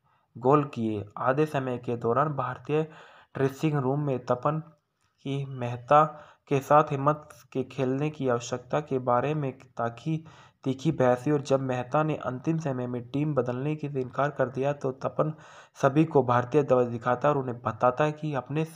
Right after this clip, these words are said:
सामने के सा-, अपने सपनों को साकार करते हुए देखते हैं, देखने के लिए बर्लिन ओलंपिक के बाद से इसे लेकर चला गया। जब रघुवीर को यह कहते हुए कि कैम-,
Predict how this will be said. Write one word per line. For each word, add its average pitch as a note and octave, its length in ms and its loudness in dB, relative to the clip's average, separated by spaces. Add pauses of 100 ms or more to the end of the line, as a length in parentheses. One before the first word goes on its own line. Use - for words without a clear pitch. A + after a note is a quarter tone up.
(540)
सामने C#3+ 460 4
के D3 180 -2
सा-, A#2+ 420 2
अपने C3+ 280 -4
सपनों D3+ 420 -2
को C#3+ 140 -2
साकार C3 480 2
करते C3 400 -4
हुए E3 160 -4
देखते B2+ 400 -4
हैं, C#3+ 320 -8
देखने C#3 340 -4
के D3 140 -4
लिए C3 160 -2
बर्लिन C#3 500 0 (420)
ओलंपिक C3 480 4
के C3+ 100 0
बाद C3 340 4
से C#3+ 200 -4
इसे D3+ 420 -4 (680)
लेकर C3 260 2
चला B2 280 4
गया। A2+ 220 2
जब E3 360 2
रघुवीर C3+ 340 2
को D3 160 0
यह C3 260 0
कहते B2+ 320 -2
हुए D3 180 -2
कि C#3 180 -4
कैम-, C3 300 -4